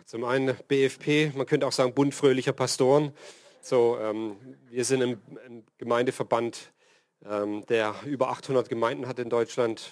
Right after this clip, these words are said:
fünfzigtausend, äh, getaufte Mitglieder, weit mehr an Zugehörige.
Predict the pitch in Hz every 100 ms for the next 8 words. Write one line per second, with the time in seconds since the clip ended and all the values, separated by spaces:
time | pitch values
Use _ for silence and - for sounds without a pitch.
0 | - 123 - 117 - 117 113 117 - 135
1 | 123 - - 127 123 - 123 - 120 113
2 | 107 107 107 135 - 120 113 113 113 110
3 | 104 131 135 123 117 120